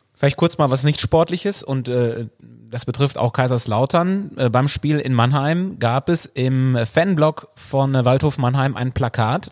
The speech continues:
auf dem das, glaub ich, aktuell meist zitierte Wort in ganz Deutschland stand, Hurensohn. Also Gary Ehrmann wurde, äh, als Hurensohn beschimpft. Es war allerdings vorm Spiel, acht Minuten vorm Anpfiff.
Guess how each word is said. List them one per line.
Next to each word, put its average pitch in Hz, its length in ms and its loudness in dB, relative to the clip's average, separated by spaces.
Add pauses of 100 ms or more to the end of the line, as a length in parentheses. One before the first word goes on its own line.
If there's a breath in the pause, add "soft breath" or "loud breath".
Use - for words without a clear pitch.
(120)
auf 120 160 -4
dem 131 280 -2
das, 120 380 -2 (340)
glaub 127 180 -2
ich, - 140 -6
aktuell 127 260 2
meist 117 380 0
zitierte 139 480 2
Wort 127 260 2
in 127 280 -2
ganz 123 180 0
Deutschland 123 360 2
stand, 120 380 -2 (720 soft breath)
Hurensohn. 107 640 0 (320 loud breath)
Also 113 220 2
Gary 151 240 4
Ehrmann 131 360 0
wurde, 117 520 4
äh, 113 60 -8
als 110 280 -6
Hurensohn 123 640 0
beschimpft. 156 500 0 (140)
Es - 180 -4
war 131 80 2
allerdings 147 500 -2
vorm 156 300 0
Spiel, 101 300 -2
acht 104 180 -4
Minuten 131 300 2
vorm 127 160 2
Anpfiff. - 440 -4